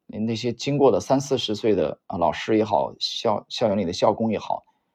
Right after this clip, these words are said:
我们俩还在想，他们为什么不锻炼身体呢？他们为什么不能像我们这样啊，把肌肉练得发达一点啊，再练单杠、双杠呢？所以说你，你所在的那个年龄段，你是很难去理解其他年龄段的人啊。你崇尚力量，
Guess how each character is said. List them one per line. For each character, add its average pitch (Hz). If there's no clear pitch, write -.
我 -
们 120
俩 123
还 127
在 151
想， -
他 -
们 190
为 196
什 -
么 139
不 160
锻 180
炼 131
身 151
体 -
呢？ 107
他 -
们 147
为 156
什 131
么 131
不 -
能 151
像 147
我 98
们 82
这 120
样 120
啊， -
把 98
肌 147
肉 151
练 139
得 113
发 160
达 90
一 107
点 -
啊， -
再 110
练 101
单 127
杠、 123
双 139
杠 143
呢？ -
所 220
以 -
说 208
你， 135
你 165
所 143
在 214
的 156
那 139
个 120
年 107
龄 131
段， 131
你 107
是 117
很 101
难 98
去 127
理 107
解 120
其 -
他 127
年 110
龄 98
段 98
的 -
人 -
啊。 117
你 110
崇 -
尚 151
力 139
量， -